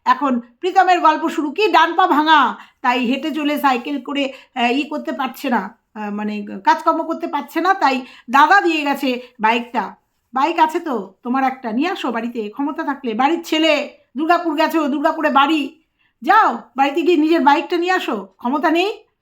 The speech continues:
ক্ষমতা নেই নিজের বাবা মার কাছে গিয়ে মাথা তুলে দাঁড়ানোর, ক্ষমতা নেই না? একটাই ছেলে, সন্তান দুটো, এক ছেলে এক মেয়ে,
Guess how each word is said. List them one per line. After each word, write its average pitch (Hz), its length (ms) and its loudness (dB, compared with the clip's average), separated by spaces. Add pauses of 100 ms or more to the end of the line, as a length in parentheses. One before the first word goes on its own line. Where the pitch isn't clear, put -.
(380)
ক্ষমতা 370 420 4
নেই 415 320 4
নিজের 339 240 4
বাবা 311 260 4
মার 339 160 4
কাছে 339 200 0
গিয়ে 320 160 2
মাথা 302 220 2
তুলে 320 240 0
দাঁড়ানোর, 302 460 6 (460)
ক্ষমতা 285 340 -2
নেই 254 160 2
না? 294 160 6 (720)
একটাই 415 540 4
ছেলে, 277 500 0 (520)
সন্তান 370 440 2
দুটো, 277 200 -2
এক 254 220 2
ছেলে 294 160 2
এক 269 180 4
মেয়ে, 226 280 -2